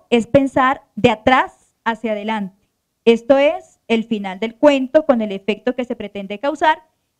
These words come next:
y después todo lo demás. Según Cristina Peri Rossi, cito, "Un cuento es una pequeña incisión en el tiempo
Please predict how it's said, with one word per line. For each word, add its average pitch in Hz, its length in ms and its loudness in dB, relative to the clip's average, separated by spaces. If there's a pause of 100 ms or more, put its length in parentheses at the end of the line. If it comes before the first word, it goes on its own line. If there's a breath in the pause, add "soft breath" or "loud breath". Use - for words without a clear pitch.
y 339 120 -4
después 311 560 2
todo 220 240 0
lo 196 100 -6
demás. 185 480 -12 (1000)
Según 226 280 -4
Cristina 262 460 -4
Peri 277 180 -2
Rossi, 269 440 -4 (920)
cito, 262 460 -4
"Un 233 200 2
cuento 294 480 2
es 254 180 2
una 269 220 -6
pequeña 285 560 -2
incisión 240 560 -4
en 233 140 -4
el 196 140 -8
tiempo 233 640 -4